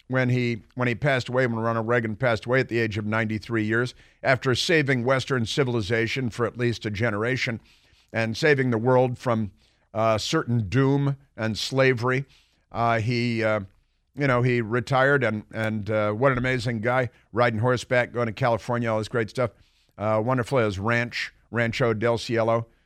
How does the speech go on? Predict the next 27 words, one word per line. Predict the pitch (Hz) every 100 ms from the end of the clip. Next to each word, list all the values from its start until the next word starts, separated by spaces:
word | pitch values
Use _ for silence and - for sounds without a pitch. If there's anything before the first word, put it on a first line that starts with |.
| _
uh, | - 110
where | 113 110
I've | 107 107
been | 117
many | 110 113 107
times | - 113 117 107
and | 101
met | 107 -
President | - 117 110 92
Reagan | 123 127
at | 117 98
his | 92
ranch, | 104 113 117 - _ _ _
uh, | 110
multiple | 110 120 113 - 101
times | - 113 110 - _ _ _ -
while | 135 131
he | 120
was | 110
president | - 127 110 127 - _ _ _ _ _ _ _
and | 117 120 110
so | 135
on. | 123 - _ -
But | 156
in | 175
any | 185
case, | 139 117 -